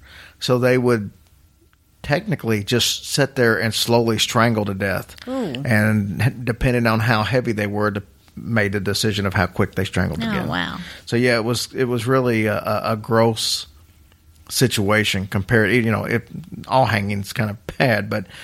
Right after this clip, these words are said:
Speaker 1: this
Speaker 2: Yeah.
Speaker 1: was, this was even worse 'cause there was no snapping a deck. It, it was basically a rope just sitting there strangling you to
Speaker 2: Yeah,
Speaker 1: death.
Speaker 2: that's not good.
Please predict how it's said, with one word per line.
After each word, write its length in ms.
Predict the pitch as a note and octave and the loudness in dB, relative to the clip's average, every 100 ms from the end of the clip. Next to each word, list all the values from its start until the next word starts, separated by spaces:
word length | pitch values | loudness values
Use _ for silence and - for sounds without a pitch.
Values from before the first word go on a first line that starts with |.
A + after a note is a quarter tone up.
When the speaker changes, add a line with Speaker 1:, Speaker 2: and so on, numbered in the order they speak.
| - - | -20 -6
Speaker 1:
this 180 | A#2 B2+ | -2 0
Speaker 2:
Yeah. 120 | B2 | 0
Speaker 1:
was, 80 | D2+ | 2
this 160 | D3+ D3+ | 0 0
was 100 | B2+ | 0
even 160 | A2+ A2 | 2 2
worse 200 | B2+ A#2 | 2 0
'cause 120 | G2+ | 0
there 100 | A2+ | 2
was 200 | C3 B2 | 2 0
no 100 | A#2 | -2
snapping 340 | - B2+ A2 G#2 | 0 0 0 0
a 60 | |
deck. 280 | G2+ A#2+ G2 | 0 0 0
It, 120 | A2+ - | -6 -6
it 600 | C#3+ C3 B2+ F#2+ A#2+ A2 | -4 0 0 0 0 0
was 140 | G#2+ | 2
basically 360 | A#2 A#2 - G#2 | 2 2 0 -2
a 60 | |
rope 240 | G2+ A2 - | 2 0 0
just 160 | G#2 - | -6 -4
sitting 120 | G#2+ | -2
there 80 | G2+ | -2
strangling 440 | - G#2+ G2 G2 | 0 0 0 -4
you 100 | E2+ | -4
to 60 | F#3+ | -2
Speaker 2:
Yeah, 220 | E3+ C#3 | 0 -2
Speaker 1:
death. 120 | C#3+ - | -4 -6
Speaker 2:
that's 220 | F#3+ - | -6 -4
not 220 | D#3 G#2+ | -6 -8
good. 240 | - - | -12 -12